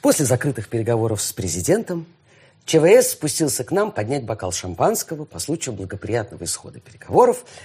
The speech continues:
ритуально попрощаться и дальше ехать вершить большие дела. Мы снова по линейке.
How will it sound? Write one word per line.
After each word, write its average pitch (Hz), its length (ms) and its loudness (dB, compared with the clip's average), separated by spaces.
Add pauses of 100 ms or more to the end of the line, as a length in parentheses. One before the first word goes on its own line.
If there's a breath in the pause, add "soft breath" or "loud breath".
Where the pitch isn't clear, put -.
(100)
ритуально 151 460 2
попрощаться 139 640 -4
и 104 40 -8
дальше 147 300 -4
ехать 123 260 -8
вершить 90 320 -10
большие 90 340 -12
дела. 82 320 -12 (440)
Мы 185 360 4 (100)
снова 131 360 0
по 120 120 -2
линейке. 101 440 -8